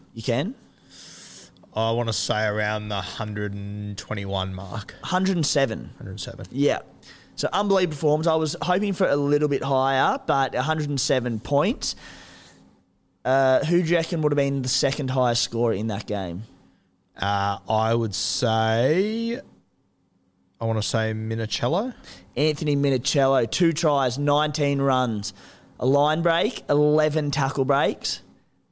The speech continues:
Speaker 1: couple of offloads, hundred and four points.
Speaker 2: Yeah, right. I don't reckon Danny Badiris would have been too far behind them either.
Speaker 1: I don't have
Speaker 2: Just
Speaker 1: Danny,
Speaker 2: quietly.
Speaker 1: but yes, uh, Danny would have been right, 'cause he would have had a, a try assist or two as well in there probably.
Speaker 2: He had a try too, that ball
Speaker 1: And
Speaker 2: that
Speaker 1: try,
Speaker 2: Joey
Speaker 1: the
Speaker 2: threw.
Speaker 1: try, yeah,
Speaker 2: Oh,
Speaker 1: that's it.
Speaker 2: that is one of my
Speaker 1: Inside.
Speaker 2: favourite passes
Speaker 1: Yeah.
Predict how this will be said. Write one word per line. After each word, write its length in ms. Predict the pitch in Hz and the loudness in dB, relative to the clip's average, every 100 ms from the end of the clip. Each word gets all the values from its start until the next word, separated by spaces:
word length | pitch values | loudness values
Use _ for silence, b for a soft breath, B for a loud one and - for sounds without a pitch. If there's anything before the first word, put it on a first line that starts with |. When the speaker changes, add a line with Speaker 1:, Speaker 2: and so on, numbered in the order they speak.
| - | -4
Speaker 1:
couple 220 | 151 151 | -2 0
of 60 | 143 | 2
offloads, 720 | 143 143 147 147 147 147 - - - - | 2 4 4 4 2 0 -6 -10 -20 -10
hundred 320 | - 143 120 | -2 0 0
and 120 | 107 | -2
four 240 | - 127 113 | 0 0 2
points. 460 | 90 73 - - - - | -2 -6 -6 -8 -10 -16
Speaker 2:
Yeah, 120 | - | -14
right. 360 | - - 139 - - | -12 -10 -10 -10 -4
I 80 | 113 | 0
don't 120 | 117 | 0
reckon 220 | 113 113 | 0 -2
Danny 220 | 107 101 | -4 -4
Badiris 360 | 95 101 101 - | -4 -4 -4 -4
would 80 | 104 | -6
have 60 | |
been 100 | 95 | -6
too 160 | 92 104 | -6 -6
far 220 | - 95 | -6 -8
behind 300 | 92 101 98 | -6 -6 -6
them 100 | 92 | -6
either. 240 | 101 101 95 - | -6 -6 -8 -8
Speaker 1:
I 80 | 117 | -4
don't 240 | 120 117 | -2 0
have 160 | 117 107 | -2 -2
Speaker 2:
Just 140 | 113 107 | -2 0
Speaker 1:
Danny, 220 | 98 98 | -2 -2
Speaker 2:
quietly. 300 | 107 101 123 | -2 -2 -2
Speaker 1:
but 60 | |
yes, 400 | 107 90 87 - - | -2 -2 -4 -6 -4
uh, 320 | 113 107 107 | -2 0 -2
Danny 280 | 107 117 113 | -2 -2 0
would 100 | 110 | 0
have 60 | 107 | 0
been 60 | 101 | 0
right, 440 | 98 95 80 78 - | -2 -2 -4 -8 -8
'cause 140 | 120 | -4
he 80 | 120 | -2
would 80 | 110 | -2
have 160 | 101 | -2
had 20 | 98 | -4
a, 300 | 73 71 104 | -4 -4 -4
a 60 | |
try 240 | - 107 101 | -2 -2 -2
assist 260 | - - | -2 -6
or 60 | 98 | -6
two 160 | 101 | -6
as 100 | 92 | -4
well 160 | 104 101 | -4 -4
in 100 | 101 | -4
there 120 | 101 | -6
probably. 380 | 98 101 110 123 - | -6 -4 -4 -6 -4
Speaker 2:
He 60 | |
had 100 | 101 | -4
a 40 | 92 | -4
try 340 | - 104 98 | -2 -2 -2
too, 240 | 95 104 | -2 -4
that 160 | 98 98 | -4 -4
ball 120 | 107 | -4
Speaker 1:
And 80 | 98 | -2
Speaker 2:
that 40 | |
Speaker 1:
try, 120 | 95 - | -2 -2
Speaker 2:
Joey 120 | 101 | 0
Speaker 1:
the 60 | 135 | 0
Speaker 2:
threw. 100 | - | 2
Speaker 1:
try, 300 | 156 131 110 | 2 2 2
yeah, 160 | 117 110 | 0 2
Speaker 2:
Oh, 140 | 101 | 0
Speaker 1:
that's 180 | 101 - | 0 -2
it. 200 | 101 107 | -4 -2
Speaker 2:
that 160 | 120 135 | 0 2
is 100 | 147 | 2
one 100 | 165 | 2
of 60 | 151 | 2
my 160 | 117 | 0
Speaker 1:
Inside. 140 | 87 82 | -2 -4
Speaker 2:
favourite 420 | 104 110 113 - | 0 0 0 -4
passes 800 | - 101 101 - 110 170 233 | -2 0 0 -2 0 0 -2
Speaker 1:
Yeah. 80 | - | -6